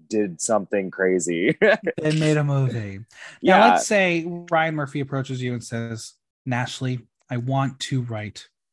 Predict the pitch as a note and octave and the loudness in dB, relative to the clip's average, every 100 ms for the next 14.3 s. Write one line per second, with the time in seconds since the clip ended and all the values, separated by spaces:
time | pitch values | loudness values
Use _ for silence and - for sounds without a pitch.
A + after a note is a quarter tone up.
0 | _ _ _ - C3 A#2+ A#2+ A#2 - A#2 | _ _ _ -6 -2 0 -2 -4 -8 -8
1 | G#2 A2 - A2+ - G#2+ F#2 F#2 F#2 F2+ | -8 -12 -12 -12 -10 -10 -10 -14 -16 -18
2 | G2+ _ _ _ _ _ E3 D3+ C3+ B2+ | -18 _ _ _ _ _ 0 4 2 0
3 | A2+ G2+ G2 G2 - A#2+ A#2+ G#2+ G#2 F#2+ | -6 -6 -10 -8 -8 -6 -6 -6 -6 -8
4 | E2+ A2 A#2 A2 G2+ F#2+ - _ _ _ | -8 -4 -2 -2 -6 -8 -12 _ _ _
5 | C#3 D#3 D3 B2 F#2+ - A2 B2 A#2+ G#2 | 2 4 2 0 -8 -14 -8 -2 2 2
6 | G2+ G2 - _ _ _ _ _ _ A#2+ | 0 -6 -20 _ _ _ _ _ _ -16
7 | - F3+ A#2 - G#2+ G2 G2 A2+ B2+ _ | -14 -8 -8 -2 0 0 -2 -6 -12 _
8 | _ _ _ _ _ _ _ _ _ _ | _ _ _ _ _ _ _ _ _ _
9 | _ _ - A2 C3 A#2 - B2 A#2 C3+ | _ _ -4 4 4 4 -2 2 2 6
10 | C#3 G#2 G#2 G#2 A2 G2 F#2+ G#2+ G2+ - | 4 6 4 4 4 2 2 -2 -2 0
11 | F#2+ - F#2+ F#2 E2+ D#2+ E2 F2+ F#2 B2 | -2 0 2 4 4 2 0 0 2 2
12 | C#3+ B2+ A2+ A2 E3+ A#3 G3+ F3 D#3 C#3 | 0 -4 0 2 6 8 8 8 6 6
13 | - D3 - - B2 B2+ B2 B2 - F3+ | 4 4 2 2 0 0 -2 -8 -8 -8
14 | E3 F3 | -6 -6